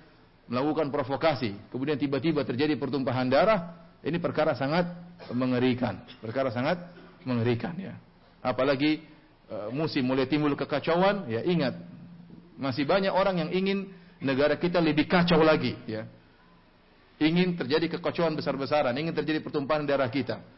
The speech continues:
di, pertumpahan darah di negara kita. Maka jangan sampai kita ikut-ikut serta dalam memprovokasi terjadinya pertumpahan, pertumpahan darah, ya. Hati-hati. Harus melihat maslahat dan apa? Mudarat. Semangat saja tidak cukup. Semangat tidak dibarengi dengan ilmu,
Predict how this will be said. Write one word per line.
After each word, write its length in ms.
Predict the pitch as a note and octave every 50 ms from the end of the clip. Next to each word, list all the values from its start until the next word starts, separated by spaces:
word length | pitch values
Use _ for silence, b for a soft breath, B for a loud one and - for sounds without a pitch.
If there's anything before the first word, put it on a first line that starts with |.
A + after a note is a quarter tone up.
| - -
di, 160 | - B2 B2+
pertumpahan 480 | - - - - - C#3+ C3+ C#3 C3
darah 160 | C3 D3 C#3+ C3+
di 80 | C3
negara 320 | B2+ B2+ A#2+ B2 A2 A#2 A2
kita. 160 | A#2 G#2 A#2
Maka 240 | B2+ D3+ - E3+ D3
jangan 240 | D#3+ D#3+ D#3 C#3+
sampai 240 | - F3 F3+ F3 F#3
kita 180 | E3+ F3+ F3 F3 F3
ikut-ikut 400 | E3+ E3+ D#3+ - D#3+ - D#3+ D#3+
serta 480 | - E3 D3+ - F#3+ F#3+ G#3 - - B B B B B B B B B
dalam 240 | B2+ C#3+ D#3+ F3 E3+ D#3
memprovokasi 560 | C#3 C3+ C#3+ C3+ B2+ D3+ C3+ E3 D3+ D#3 D3+
terjadinya 400 | C#3 B2+ C3 C3+ B2+ B2+ C#3+ C#3
pertumpahan, 460 | A#2+ A#2+ C3 B2+ B2 B2 C3 D3+ E3+ F3 F3 F3 - - - - - - -
pertumpahan 400 | - A#2 A#2+ B2+ A2+ A#2 G#2+ G#2+
darah, 320 | G#2 G2+ F#2+ F#2+ F2 G#2 F2+ -
ya. 120 | - A#2 A#2 - -
Hati-hati. 400 | - - B2 B2 A#2+ A#2+ A2+ G#2 - - - - - - _ _ _ _ _ -
Harus 160 | B2+ B2+ A#2+
melihat 240 | C3 C3 B2 C3 C3
maslahat 400 | B2 B2 A#2 A#2+ C3 B2+ A#2+ A#2+
dan 80 | A2+ A#2 A2+
apa? 400 | C#3 F3 F3 - - - - -
Mudarat. 640 | - A#2+ A#2 A2 A#2 A#2+ B2 A#2+ G#2 - - - - - -
Semangat 400 | - B2 B2+ C3 C#3+ D3 C3+ -
saja 160 | - C#3+ C#3
tidak 240 | B2 C3 C#3 C#3 D3+
cukup. 320 | - D3+ - C#3 B2 A2+
Semangat 480 | - - C3 B2 C#3 D3 D3+ C#3 B2+ -
tidak 160 | C#3 C3+ C3
dibarengi 400 | B2 C3 B2 B2+ C3 C#3 C#3 C#3
dengan 240 | C3+ C3 C3 B2+ C3
ilmu, 320 | D3 D3+ D#3+ F3 F#3+ G3+